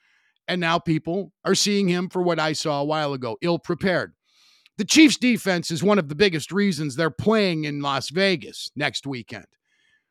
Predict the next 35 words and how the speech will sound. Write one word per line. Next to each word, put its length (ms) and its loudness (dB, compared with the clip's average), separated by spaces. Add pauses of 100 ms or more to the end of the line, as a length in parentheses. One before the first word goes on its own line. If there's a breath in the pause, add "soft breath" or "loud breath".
(180)
Romo 480 6
knows 340 4
Chris 360 0
Jones, 500 2
number 240 -2
ninety-five, 840 0
and 140 -4
Spags, 800 0 (520)
defensive 540 0
coordinator 600 2
Steve 280 -6
Spagnuolo. 480 -2 (880 soft breath)
Yeah, 200 4
Spags. 580 4
Spags 360 4
does 180 -2
this. 180 -6 (280 soft breath)
What 140 2
did 120 4
he 200 4
say 260 0
two 240 -4
weeks 340 -4
ago 240 2
when 220 4
assessing 560 2
the 80 -2
Chiefs' 420 -6
defense? 520 -4
He 100 -6
said 240 0
something 400 0
that 100 -2
is 80 -10
like, 200 -4